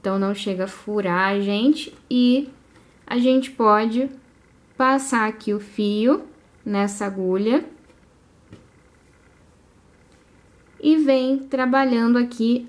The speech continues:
a costura. Então, eu vou unindo um lado com o outro, passando aqui a minha agulha ponto a ponto.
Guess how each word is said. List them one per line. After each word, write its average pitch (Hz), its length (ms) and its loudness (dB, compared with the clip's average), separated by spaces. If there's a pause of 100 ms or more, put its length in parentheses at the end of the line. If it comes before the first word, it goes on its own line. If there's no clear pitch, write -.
(100)
a 240 160 2
costura. 254 880 2
Então, 214 280 2
eu 294 60 4
vou 285 240 2
unindo 262 640 2 (540)
um 277 240 4
lado 269 580 4 (720)
com 277 240 4
o 320 100 0
outro, 208 400 0
passando 254 600 0
aqui 247 240 -2
a 233 60 2
minha 220 240 0
agulha 247 320 2
ponto 330 760 0
a 294 180 2
ponto. 202 720 -2